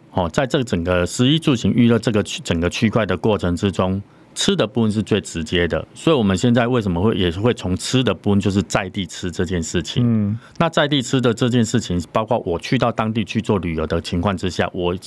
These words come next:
Speaker 1: 甚至不坐游览车，我不自己开车，我去到当地之后，我马上接驳的就是所谓的低碳的那个电动辅助自行车。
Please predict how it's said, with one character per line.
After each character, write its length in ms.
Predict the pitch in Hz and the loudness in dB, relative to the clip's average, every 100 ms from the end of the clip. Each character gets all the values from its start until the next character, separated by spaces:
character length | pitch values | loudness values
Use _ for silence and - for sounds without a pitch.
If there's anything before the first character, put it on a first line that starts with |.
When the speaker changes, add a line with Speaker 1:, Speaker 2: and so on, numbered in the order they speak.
| - - - - | -18 -20 -20 -2
Speaker 1:
甚 180 | 143 | 0
至 120 | 127 110 | 2 0
不 120 | - | 0
坐 160 | 117 | 0
游 120 | 95 90 | 2 0
览 180 | 80 | -2
车， 260 | 78 80 82 - - - - - | -4 -4 -4 -8 -20 -20 -20 -2
我 140 | 95 | 0
不 140 | 87 107 | 2 0
自 140 | 135 | 0
己 120 | 110 - | -2 -4
开 240 | - 87 | -6 -6
车， 280 | - 85 85 - - - | -6 -6 -6 -12 -20 -4
我 100 | - | -2
去 160 | - 151 | 0 0
到 140 | 143 | 0
当 240 | - 123 120 | 0 -2 0
地 120 | 113 | -2
之 160 | 110 | 0
后， 100 | 110 104 | 0 2
我 120 | 90 | 4
马 160 | 107 | 2
上 180 | - 101 | 2 -4
接 200 | - 98 | 0 -2
驳 160 | 92 85 | 0 -2
的 100 | 85 | 0
就 140 | 95 | -2
是 140 | 87 92 | 0 0
所 160 | 85 | 0
谓 60 | 85 | 0
的 140 | 85 - - - - | 0 -2 -14 -20 -4
低 140 | 113 | -2
碳 200 | 104 113 | 0 -2
的 120 | 90 | -2
那 80 | 90 | -4
个 120 | 90 82 | -4 -2
电 160 | 104 | 0
动 140 | 95 82 | 0 -4
辅 120 | 82 | -4
助 160 | 95 | -4
自 160 | - 87 | -2 -4
行 220 | - 76 | -4 -8
车。 280 | - 80 | -2 -2